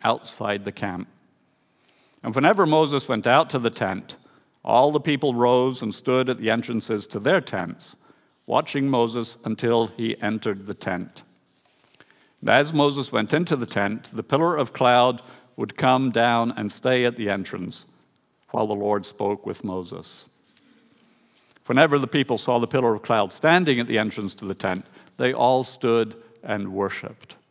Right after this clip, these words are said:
each at the entrance to their tent. The Lord would speak to Moses face to face as one speaks to a friend. And then Moses would return to the camp,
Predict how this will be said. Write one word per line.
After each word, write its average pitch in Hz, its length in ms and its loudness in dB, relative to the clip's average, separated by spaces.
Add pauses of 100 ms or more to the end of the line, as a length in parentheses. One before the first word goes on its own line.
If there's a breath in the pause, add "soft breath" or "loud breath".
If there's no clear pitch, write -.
(220)
each 160 320 -2
at 147 80 -2
the 127 160 0
entrance 110 400 -4
to 104 140 -10
their 95 240 -4
tent. - 500 -16 (1600 soft breath)
The 143 80 -6
Lord 185 260 4
would 139 120 0
speak 170 340 0
to 131 80 0
Moses 92 460 0
face 180 380 0
to - 100 -8
face - 560 -8 (480 soft breath)
as 107 240 -4
one 107 180 -4
speaks 117 460 -6
to 110 160 -8
a 101 40 -4
friend. 92 560 -14 (1500 loud breath)
And 120 100 2
then 139 160 4
Moses 156 440 2
would 135 140 0
return 180 440 0
to 131 100 -2
the 110 100 -2
camp, 92 380 -2